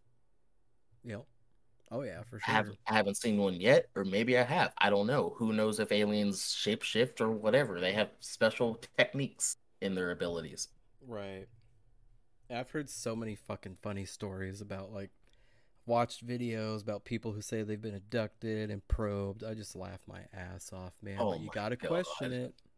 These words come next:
Speaker 1: You gotta <laughs> question it.
Speaker 2: I mean, yeah, dude,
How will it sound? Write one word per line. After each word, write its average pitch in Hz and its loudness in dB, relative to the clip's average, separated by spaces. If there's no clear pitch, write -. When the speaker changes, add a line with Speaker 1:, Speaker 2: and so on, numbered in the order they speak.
Speaker 1:
You - -20
gotta 123 0
<laughs> - -12
question 185 -4
it. - -6
Speaker 2:
I 147 4
mean, 143 2
yeah, 139 12
dude, 135 2